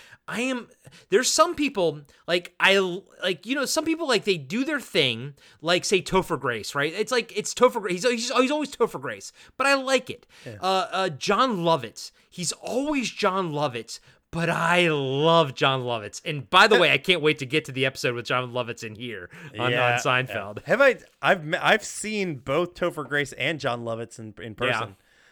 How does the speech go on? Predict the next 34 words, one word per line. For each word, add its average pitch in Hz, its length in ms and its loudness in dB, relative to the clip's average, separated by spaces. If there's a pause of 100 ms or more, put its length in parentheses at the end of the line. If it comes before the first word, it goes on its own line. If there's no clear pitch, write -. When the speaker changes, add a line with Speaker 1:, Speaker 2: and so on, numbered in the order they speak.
(200)
Speaker 2:
Um, 110 540 -6
different 226 280 2
stories. 156 400 0
I'm 165 140 0
gonna, 170 240 2
I'm 147 160 -8
talking 185 180 -2
about 190 100 -2
them 190 100 -2
quickly, 104 340 -8 (520)
uh, 135 140 2
just 139 220 -8
because 131 340 -4
I'm 127 140 -10
a 117 40 -10
douche. 104 280 -14 (300)
Uh, 139 280 2
Topher 170 380 -2
Grace, 175 500 -2
I 135 160 -2
saw 165 680 4 (440)
him 147 540 -6 (420)
in 202 320 -4
line 139 580 0 (460)
when 139 400 -2
I 131 180 2
was 143 240 -4
going 151 380 -4
to 151 100 -6
watch 139 240 -2
the - 80 -8
movie 117 300 -6
The 107 140 -10
Room. 156 360 2